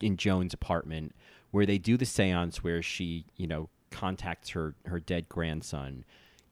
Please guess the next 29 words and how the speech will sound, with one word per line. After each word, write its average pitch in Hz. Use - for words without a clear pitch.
Do 123
you 226
think 175
that -
was 104
actually 165
the 151
grandson, 104
or 95
was 92
this 143
all 107
deception, -
as -
you 78
said? -
Was 87
this 127
all 113
just 113
an 120
act 90
to -
fool 90
Annie, 85
and 78
it -
was -
just -